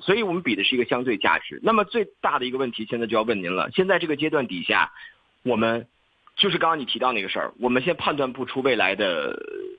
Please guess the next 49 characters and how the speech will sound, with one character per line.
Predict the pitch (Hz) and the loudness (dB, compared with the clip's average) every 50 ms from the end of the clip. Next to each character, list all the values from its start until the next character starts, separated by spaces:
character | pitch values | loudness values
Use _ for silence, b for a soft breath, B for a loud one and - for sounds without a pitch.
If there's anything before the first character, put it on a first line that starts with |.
| _ _ _ _ 95 104 - | _ _ _ _ -12 -4 0
哪 | 135 127 104 92 | 2 2 4 4
个 | 117 131 | 2 2
消 | - 147 131 135 | 2 0 0 0
息 | 127 139 | 0 -2
会 | 120 120 117 | -2 0 -2
影 | 104 107 | -2 -2
响 | 113 117 92 92 | -2 -2 0 0
到 | 98 90 | 0 -2
股 | - 92 | -2 -4
票 | 85 107 101 104 | 0 0 2 2
市 | - 104 | 2 0
场， | - 87 80 104 | -2 -2 0 2
那 | 135 | 2
我 | 135 | 2
们 | 113 98 | 2 0
现 | - 131 | -2 -2
在 | 135 127 | -2 -2
能 | 107 92 98 117 | -2 -2 -4 -2
判 | - 139 117 110 | -2 -2 0 0
断 | 113 101 | -2 -2
出 | 101 - 113 104 - | -4 -6 -10 -6 0
低 | - 127 135 | 0 2 4
位 | 139 135 113 98 | 4 2 0 0
吗？ | 87 65 53 B B B B B B B B - | -2 -4 -4 B B B B B B B B -2
我 | 113 | 0
们 | 117 | 2
现 | 139 156 | 2 2
在 | 147 151 139 120 - | 2 2 2 2 2
是 | - - - | 2 2 2
不 | 170 143 135 | 0 0 -2
是 | 143 | -4
依 | 135 151 180 | -2 0 2
然 | 175 147 120 | 2 2 0
可 | 120 - 127 | 0 0 0
以 | 113 117 | 0 2
依 | 127 | 0
靠 | - - 123 110 | 2 2 2 2
价 | - - 113 110 | 2 0 0 0
值 | - 113 | -2 -6
投 | - - 104 107 | -6 -6 -6 -6
资 | - 123 | -4 -2
的 | 120 110 101 | 0 0 0
这 | 107 113 | 2 0
样 | 101 95 | 0 0
的 | 95 | 0
一 | 90 | -2
个 | 104 | -2
判 | - - 113 101 104 | -2 0 -2 0 2
断， | 104 95 82 82 | 2 2 2 0